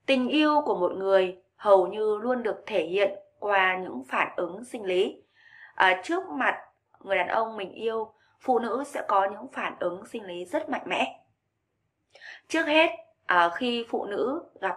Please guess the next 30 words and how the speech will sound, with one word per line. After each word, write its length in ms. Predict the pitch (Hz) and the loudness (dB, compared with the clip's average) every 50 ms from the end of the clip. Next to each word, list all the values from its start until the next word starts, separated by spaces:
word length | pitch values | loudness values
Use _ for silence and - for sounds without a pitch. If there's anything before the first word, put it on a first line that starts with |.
| - - | -6 -4
được 300 | - 202 196 180 185 180 | 0 2 2 2 0 -2
người 200 | 180 180 180 170 | -2 0 0 2
bạn 200 | 170 185 - - 170 | 2 0 -2 -2 -2
đời 240 | 175 170 170 165 | -2 -2 -2 -2
lý 220 | 170 170 175 190 - - | -4 -4 -6 -6 -4 -2
tưởng 180 | 185 175 175 - | -2 -2 -2 -2
của 80 | 160 160 | -6 -4
mình, 240 | 170 175 175 170 - - _ _ _ _ _ _ - - | -4 -2 -4 -4 -8 -14 _ _ _ _ _ _ -16 -4
à, 260 | - - 180 170 - - | 2 4 4 4 4 4
cơ 140 | - 294 294 294 | 4 4 4 4
thể 160 | 277 208 180 | 4 0 -2
họ 360 | 180 190 185 175 170 - - - | -2 0 -2 -2 -2 -4 -8 -8
sẽ 160 | - 170 - - - - | -6 -6 -6 -8 -10 -6
vô 260 | 247 247 254 254 254 247 | -4 -2 -2 -2 -2 -2
thức 180 | - 330 381 381 - - - - - - _ | -2 -4 -4 -4 -6 -14 -20 -20 -20 -18 _
trải 320 | - 247 220 196 160 139 - - | -4 -2 0 0 0 -2 -4 -4
qua 320 | - 214 214 202 196 196 | 0 2 2 4 4 2
hàng 360 | 196 - 202 208 202 202 202 | 0 0 -2 -2 -2 -2 -4
loạt 240 | 202 202 202 185 180 - - | -2 0 2 2 0 0 -4
thay 240 | - - 247 247 240 | -6 -6 -4 -4 -2
đổi 220 | 240 214 175 - - - - | 0 0 -2 -2 -4 -8 -4
về 220 | - 170 165 156 156 - | -4 -2 -2 -2 -6 -8
sinh 120 | 185 190 | -8 -6
lý. 320 | 180 175 180 196 - - _ _ _ _ _ _ _ _ _ - - - - - - | -2 -2 -2 -2 -4 -8 _ _ _ _ _ _ _ _ _ -20 -20 -20 -20 -8 -2
Ví 180 | - 254 285 | 0 0 2
dụ 200 | 277 330 330 285 - - | 2 2 0 0 0 -2
như 260 | 220 240 247 254 247 247 | -4 -4 -2 -2 -2 -4
nhịp 300 | 240 208 196 175 - - | -4 -4 -4 -6 -6 -6
tim 220 | - 226 233 226 220 | -8 -8 -8 -6 -4
nhanh, 340 | 233 233 233 233 226 220 | -2 0 0 -2 -4 -8